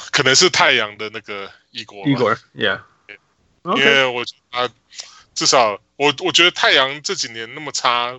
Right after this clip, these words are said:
Speaker 1: 不是他的错了，
Speaker 2: 哦，
Speaker 1: 就是
Speaker 2: 绝对不是。
Speaker 1: <laughs> 啊，
Speaker 2: 对啊，
Speaker 1: 然后他们今年终于选，终-，终于就是，呃，free agent补来Rubio啊，然后
Speaker 2: 哦，其实还有那个谁，David Yeager。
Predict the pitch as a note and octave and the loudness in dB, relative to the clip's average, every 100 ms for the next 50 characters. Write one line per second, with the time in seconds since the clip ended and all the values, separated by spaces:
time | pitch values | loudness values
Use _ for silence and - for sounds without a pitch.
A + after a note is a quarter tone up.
0 | _ A#2+ A#2 C3+ A#2 G#2+ G#2 - F#2 F2 | _ -12 -8 -4 -2 -2 -6 -10 -12 -14
1 | - - G#2 A2 B2+ B2+ G#2 - A2+ _ | -10 -4 -2 0 -2 -2 -8 -14 -16 _
2 | _ G2+ - - - - - _ - A2 | _ -8 -8 -8 -12 -16 -20 _ -2 0
3 | A#2 A#2 A#2+ A#2 A#2+ - C3+ C3+ A#2 C3 | 2 2 -2 -8 -14 -12 -2 0 0 -4
4 | B2+ A#2+ A2 A2 G#2+ _ _ - - A2+ | -4 -4 -2 -4 -8 _ _ -6 -2 -2
5 | G#2 G#2+ - B2+ A#2+ C3 B2+ A2+ A#2 A#2 | -4 -8 -8 -4 0 2 2 0 0 0
6 | A2 A2 B2 G2+ - B2 A#2+ A#2+ A2+ G#2 | 2 0 -2 -12 -2 2 2 2 0 -4
7 | G2+ G#2 _ _ - G2+ G2 A2 A#2 A2 | -18 -20 _ _ -14 -4 -2 -2 -2 -2
8 | A2 G#2 F#2+ F#2+ F#2 F#2 F#2+ G#2+ G2+ F#2+ | 0 2 0 -2 -4 -6 -2 0 0 4
9 | G#3+ D#3+ - D3+ C#3+ E3+ C#3 D#3+ D#3+ - | 4 4 0 -4 2 4 4 2 0 -2
10 | - G#2+ A2 - - D3+ E3 C#3 C#3 D3 | -4 -6 -8 -14 0 4 4 4 4 4
11 | B2+ G#2 | 4 -2